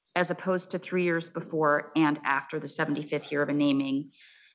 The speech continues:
in response to a well-considered written request guided by principles and factors specified in the draft policy. Otherwise, in consultation with Senate governance and the All University Honors Committee,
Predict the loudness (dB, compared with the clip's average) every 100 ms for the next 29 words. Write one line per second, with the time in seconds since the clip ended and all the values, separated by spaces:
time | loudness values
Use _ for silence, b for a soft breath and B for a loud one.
0 | 2 4 4 4 4 4 2 -4 2 0
1 | 0 -8 -6 -6 -2 -2 -2 -4 -4 -2
2 | -2 -2 -2 0 -2 -4 -4 -6 -4 -4
3 | -4 -2 -4 -2 -2 -2 -2 -4 -4 -6
4 | -4 -2 -2 0 -2 -2 -4 0 0 0
5 | -6 -10 -10 _ _ _ _ B B B
6 | B B B B B _ -16 2 4 6
7 | 4 4 2 0 -6 -20 _ b b b
8 | -2 2 4 4 2 0 -4 -4 -4 -6
9 | -2 0 0 0 0 0 -2 -4 -14 -6
10 | -2 0 0 0 0 -2 -2 -4 -4 0
11 | 2 2 -4 -2 0 0 -2